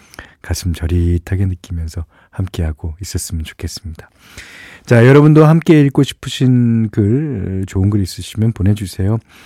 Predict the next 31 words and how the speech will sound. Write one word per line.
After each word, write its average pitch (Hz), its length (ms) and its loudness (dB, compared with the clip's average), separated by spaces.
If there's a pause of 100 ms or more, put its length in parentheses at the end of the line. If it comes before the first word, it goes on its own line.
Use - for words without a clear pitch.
(260)
어, 104 60 -4
홈페이지 120 420 2
들어오시면 110 580 2
오늘의 131 360 4
문장 127 480 4
그리고 113 280 -2
음악 95 360 -4
게시판도 101 520 -6
열려 85 280 -6
있고요. 143 380 -2 (340)
문자는 160 380 4
샵 156 180 0
팔천일 131 520 0
번, 156 300 0
짧은 139 220 -4 (100)
건 107 220 -4
오십 87 280 -12
원, 90 140 -6
긴 87 240 -8
건 82 160 -6
백 85 220 -10
원, 113 100 0 (240)
스마트 - 380 -8
라디오 80 240 -8
미니는 80 400 -6 (280)
무료예요. 80 420 -6 (1000)
자, 131 920 2
어, 120 420 -6
이번에도 123 400 0
두 - 160 -10
곡인데요. 110 640 -2